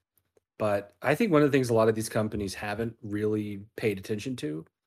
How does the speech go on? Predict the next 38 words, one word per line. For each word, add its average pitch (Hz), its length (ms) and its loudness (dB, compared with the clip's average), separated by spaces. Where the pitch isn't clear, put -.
is 113 160 0
right 139 200 6
now 127 180 6
there's 113 140 4
a 110 40 2
lot 107 220 4
of - 60 -6
people 113 260 2
in 101 40 -2
the 101 60 -2
world 101 220 0
with 92 100 -6
a 95 40 -6
lot 95 220 -4
of 92 60 -10
spendable 92 480 -12
cash, - 400 -10
and 104 120 -2
there's 104 120 -2
a 110 60 0
lot 101 180 4
of 98 80 -4
games 101 320 -2
that 107 100 -6
try 104 160 0
real 107 280 4
hard 98 240 2
to 101 60 -4
get 98 160 0
all 95 140 0
that 95 180 -2
cash. 98 380 -8
I'll 117 80 -4
be 110 140 0
curious 117 400 6
to 104 80 -4
see 104 260 -4
how, 95 460 -4